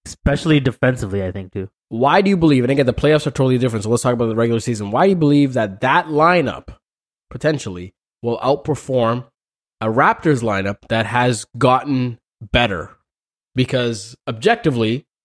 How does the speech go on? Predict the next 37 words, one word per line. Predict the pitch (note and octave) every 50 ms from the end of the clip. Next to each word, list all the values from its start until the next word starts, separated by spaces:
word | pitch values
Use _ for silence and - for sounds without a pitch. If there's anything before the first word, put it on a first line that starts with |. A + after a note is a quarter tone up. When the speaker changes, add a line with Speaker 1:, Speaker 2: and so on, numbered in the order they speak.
| _ _ _ _ _ -
Speaker 2:
they | B2+ B2+
traded | C3 - - - C#3+ C#3 C3+ C3 C3
up. | C#3 A2+ G2 - - _ -
They've, | B2 B2+ B2+ A#2 A2 A#2
they've | A#2+ B2+ B2 A2+ G#2+
given | G#2+ C3 C3+ C3 C3+ C#3+
up | C3+ A#2+ -
DeMar | - B2 C3+ E3 F3 D#3 A2 G2+ B2 D3+ - _ _ _ _ _ _ _ _ _ _ _ _ _
for | _ - A#2
Kawhi | - - - A#2 A#2+ A#2+ A#2 A2 G#2+
Leonard. | A#2 B2 A#2 G2 D#2+ D2 - _ _ _ _ _ _ _ _ _ _ _ _
And | A#2 A#2+ C3
again, | C3 C#3+ B2+ A2 F#2+ - _ _ _ _ _ _ _ _ _ _ _ A2+
all | A#2+ C3 C#3 D3
things | C#3 - - D3 C#3 C3+ C#3 C#3 C3+ B2+
remaining | B2 B2+ B2+ C3 C3 B2+ B2 A#2+
healthy, | A2+ B2 A#3+ A#3+ G3 - - B2+ A#2 - - - A3+ - - _ _ _ _ _
<laughs> | _ _ _
you | B2+ B2
know, | A#2+ A#2+ B2+
if | C3 B2+ - C3 -
Kawhi | - - - B2 B2 B2+ C#3 D3+ D3
comes | - D#3 D#3 D3
healthy | - D3 D3+ D3+ C#3+ - - D#3+
and | C#3 A#2+
he's | B2+ C3 B2+
playing | - - - - D#3 C#3+ C#3+ C#3+ C3
to | - D3+ C3
what | B2 A#2 C3 C3 C3+ - - - _
he's | - - C#3 C3 -
capable | - - D3+ C#3+ - D3 C#3 C#3 C3+ C3+
of | B2+ -
playing | - F#3+ A#3 B3+ G3+ C#3+ A#2
at, | G#2 G2 A2 - - _ _ _ _ _ _ _ _ _ _ _ _ _ _ _ _ _ _ _ _ _ _ _ _
they've | - E3 A3 G3+ D#3+
gotten | E3+ E3 D#3 C#3+ C3+ B2
better. | A2+ G2 F#2+ A#2 D#3 -